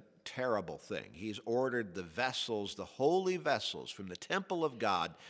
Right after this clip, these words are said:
to be brought in and used in a drunken party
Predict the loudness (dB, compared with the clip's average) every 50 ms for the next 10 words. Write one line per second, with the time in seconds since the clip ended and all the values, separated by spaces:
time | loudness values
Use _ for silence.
0 | -18 -18 _ -12 -4 -2 -2 -2 -2 -2 2 6 10 10 10 10 10 6 4 2
1 | 2 0 -2 -2 -2 -2 0 2 2 4 6 6 6 6 4 0 -2 -2 -2 -4
2 | -4 -6 -10 -18 -20 -20 -20 -20 -20 -20 -20 -20 _ -20 _ _ 0 2 2 2
3 | 0 0 -2 0 4 4 6 4 4 4 4 4 4 2 -2 4 6 8 8 8
4 | 6 4 2 0 0 0 -2